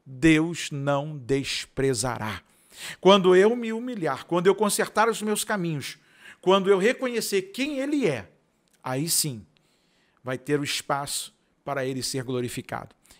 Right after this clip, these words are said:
E como dizia Dostoiévski, no seu livro Os Irmãos Karamazov, o vazio do homem é exatamente do tamanho de Deus. Deixa Deus ocupar o espaço que é devido.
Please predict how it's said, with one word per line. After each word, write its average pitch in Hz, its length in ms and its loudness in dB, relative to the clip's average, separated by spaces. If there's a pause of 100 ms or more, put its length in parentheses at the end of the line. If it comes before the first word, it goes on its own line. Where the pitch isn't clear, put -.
E 156 80 -2
como 190 220 4
dizia 175 500 4 (140)
Dostoiévski, 160 760 4 (320)
no 139 60 -12
seu 151 160 0
livro 151 240 2
Os 139 80 -2
Irmãos 151 320 0
Karamazov, 147 720 4 (300)
o 165 60 -4
vazio 170 520 4
do 226 120 4
homem 131 360 2 (500)
é 151 200 4
exatamente 170 1300 2 (280)
do 139 100 -8
tamanho 135 520 -4
de 120 160 -8
Deus. 101 540 -8 (880)
Deixa 135 320 -4
Deus 127 300 -6
ocupar 135 420 -2
o 131 40 -6
espaço 170 680 -6 (340)
que 160 120 -2
é 143 80 4
devido. 117 560 -4